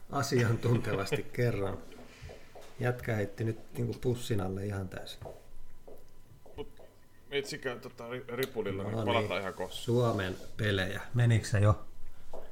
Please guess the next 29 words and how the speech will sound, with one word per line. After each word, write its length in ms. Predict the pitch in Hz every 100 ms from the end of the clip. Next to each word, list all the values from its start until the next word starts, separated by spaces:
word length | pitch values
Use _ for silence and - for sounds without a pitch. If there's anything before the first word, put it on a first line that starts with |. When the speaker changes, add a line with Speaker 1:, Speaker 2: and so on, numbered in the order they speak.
| - - - - - - - 101
Speaker 2:
Joo, 200 | 107 131
mä 140 | 110 120
nyt 240 | 127 -
Speaker 1:
Heippa! 440 | 147 156 - 135 120 - - - - - - - - 151
Joo, 380 | 117 113 110 - - - -
en 80 | 104
mä 140 | 101
kyllä, 320 | 98 98 98 - -
mä 200 | 104 101
en 80 | 98
lähde 200 | 95 95
tota 340 | - 101 95 95
Suomen 360 | 107 92 87 -
pelejä 260 | - - - -
kyllä 140 | -
perkaamaan 760 | - 98 - - - 143 113 87 - 117
yksin 400 | 110 - 107 95
ainakaan. 320 | 92 90 87 - - - - - - - - - 123 139
N 80 | 120
H 240 | 113 101
L-tulokset 600 | 92 117 104 98 - -
tulee 240 | - 85 -
täältä. 400 | - 95 - - - - - - - - - - -
Varmaan 340 | 107 104 101 92
kaikkia 460 | 107 98 - 98
kiinnostaa. 580 | 90 95 92 - - - - - - - - - - -
Boston 600 | 120 127 - - 110 104 -
Bruins 600 | 107 117 110 95 90 98
ja 160 | 95